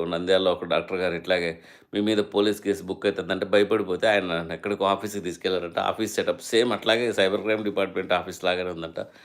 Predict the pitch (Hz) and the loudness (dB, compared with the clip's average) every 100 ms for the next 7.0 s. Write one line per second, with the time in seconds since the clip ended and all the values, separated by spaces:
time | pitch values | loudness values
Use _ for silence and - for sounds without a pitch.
0 | - - 85 95 101 98 101 101 101 98 | -12 -6 -4 -4 -6 -4 -2 0 2 0
1 | 98 - 104 101 92 98 95 98 92 85 | 0 -2 0 2 2 0 0 0 -2 -6
2 | - 101 92 90 85 110 110 98 98 95 | -2 -2 0 -4 -4 -2 0 0 0 -2
3 | 95 95 92 85 95 92 95 90 85 - | -2 -2 -4 -2 -4 -2 -4 -4 -10 -12
4 | - - - - 92 90 104 101 98 87 | -20 -20 -20 -4 0 2 2 2 0 0
5 | - 92 87 82 - 95 71 - - 147 | 0 0 0 -6 -2 -2 -2 -6 -4 -2
6 | 113 95 90 92 95 87 82 - 95 78 | -2 -6 -2 0 2 0 -4 -4 -4 -4